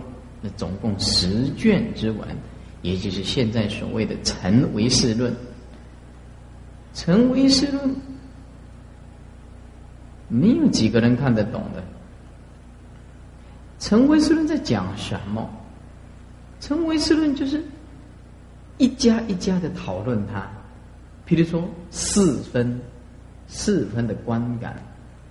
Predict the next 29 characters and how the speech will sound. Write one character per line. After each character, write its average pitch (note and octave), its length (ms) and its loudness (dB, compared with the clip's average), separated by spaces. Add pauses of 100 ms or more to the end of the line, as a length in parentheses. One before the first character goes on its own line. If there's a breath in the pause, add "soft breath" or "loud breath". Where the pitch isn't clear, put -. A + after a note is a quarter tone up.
(300)
你 B2+ 100 -2
知 B2 60 4
道， A#2+ 80 4 (560)
呃， C3 760 2
为 G#3+ 120 4
什 F3 120 2
么 F3 80 0
他 G3 360 -4
立 D#3 540 -2
见 C#3 260 4
相 B2 280 0
二 A#2 200 2
分？ G2+ 380 -2 (460 loud breath)
为 A3 100 4
什 G3 120 2
么 F#3 120 2
他 F#3 340 0
立 D#3+ 580 -2
自 E3 220 -2
证 A#2+ 320 2
分 G#2+ 340 -2
一 B2 100 2
分？ G#2+ 340 -2 (1000)
啊， C3 120 4
为 A3 200 4
什 F#3+ 120 0
么 F#3+ 160 0
他 G3+ 300 -2
立 E3+ 580 -2